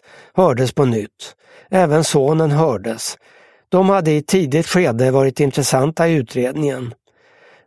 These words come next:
Båda berättade att de inte hade varit vid brödernas gård så vitt de kom ihåg. Både pappa och son var storväxta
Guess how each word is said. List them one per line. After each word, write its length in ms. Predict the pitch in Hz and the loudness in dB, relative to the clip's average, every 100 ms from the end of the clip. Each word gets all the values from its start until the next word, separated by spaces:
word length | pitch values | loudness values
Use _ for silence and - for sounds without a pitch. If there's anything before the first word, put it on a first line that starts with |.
| - | -2
Båda 380 | 180 190 190 | 2 2 2
berättade 680 | 190 202 143 - 147 135 143 | 2 2 0 0 0 2 2
att 180 | 147 147 | 2 0
de 120 | 175 | 2
inte 340 | 180 160 120 175 | 2 2 0 2
hade 220 | 190 196 | 2 2
varit 460 | 190 185 143 151 165 | 2 2 2 0 -2
vid 100 | 123 | 0
brödernas 520 | 123 127 135 135 - | 0 2 0 0 0
gård 400 | 170 180 196 202 | 0 2 0 -4
så 160 | - 185 | -4 -2
vitt 160 | 175 | 0
de 140 | 185 175 | -2 -2
kom 180 | 190 | 0
ihåg. 460 | 185 127 - - - - _ - - _ _ | 0 0 -4 -8 -12 -20 _ -20 -20 _ _
Både 240 | 190 190 190 | 0 0 2
pappa 400 | 202 185 - 160 | 0 0 2 0
och 100 | 165 | 2
son 320 | - 135 135 | 0 0 2
var 100 | 143 | 0
storväxta 1000 | 127 208 185 131 117 165 - - 127 110 | 0 0 0 0 0 0 -2 -6 -4 -4